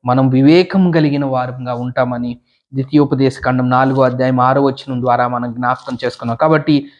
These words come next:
మనం చదువుకున్న మాటలకి, "శత్రువులకు మించిన జ్ఞానము అవి నాకు కలుగు చేయుచున్నాయి," అనగా దేవుని వాక్యము జ్ఞానము, దేవునిచ్చిన ఈ లేఖన జ్ఞానము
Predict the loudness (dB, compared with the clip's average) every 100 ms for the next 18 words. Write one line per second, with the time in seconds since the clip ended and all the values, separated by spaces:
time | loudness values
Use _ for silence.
0 | _ 0 0 2 2 2 2 0 2 0
1 | -2 -6 -8 -12 -12 _ -2 0 0 2
2 | 4 6 4 -2 -2 0 4 4 2 2
3 | 4 4 2 2 2 2 0 -2 -6 -10
4 | _ _ -12 -6 -4 -4 -4 -6 -2 0
5 | 0 0 0 -2 -2 0 0 0 0 2
6 | 4 4 4 2 2 0 -4 -4 -2 0
7 | -2 -2 -6 _ _ _ -4 0 2 4
8 | 2 2 0 -2 -6 _ _ _ -4 2
9 | 2 4 0 -2 -4 -2 -2 -2 -2 0
10 | 0 2 2 2 -2 -2 0 0 2 2
11 | -2